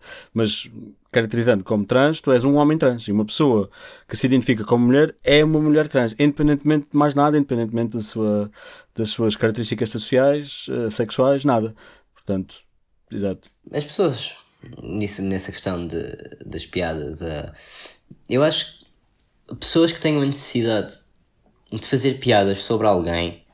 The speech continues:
Speaker 2: de mandar mensagens, eh, transfóbicas, eh, homofóbicas, de mensagens de ódio, fazer piadas de ódio, são pessoas que têm problemas com elas próprias.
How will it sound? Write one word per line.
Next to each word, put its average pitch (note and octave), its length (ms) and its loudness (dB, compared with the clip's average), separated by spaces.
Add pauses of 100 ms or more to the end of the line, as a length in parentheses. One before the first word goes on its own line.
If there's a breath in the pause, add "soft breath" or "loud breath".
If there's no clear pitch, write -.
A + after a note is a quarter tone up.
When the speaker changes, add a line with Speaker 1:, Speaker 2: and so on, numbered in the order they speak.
Speaker 2:
de E2 200 -8
mandar F#2 640 2
mensagens, E2 1300 -2
eh, D#2 120 -10
transfóbicas, F2 1300 -2
eh, - 360 -12
homofóbicas, E2 960 -6 (100)
de D#2 280 -6
mensagens G#2+ 540 -2
de E2 80 -8
ódio, D#2+ 380 -2
fazer F#2+ 300 -4
piadas F2+ 440 -2
de D#2+ 100 -8
ódio, D#2 420 -6 (640 loud breath)
são G3+ 220 0
pessoas F#3+ 260 2
que - 60 -8
têm E3+ 160 2
problemas D3 420 0
com D3+ 120 0
elas C3+ 240 2
próprias. F2+ 720 -2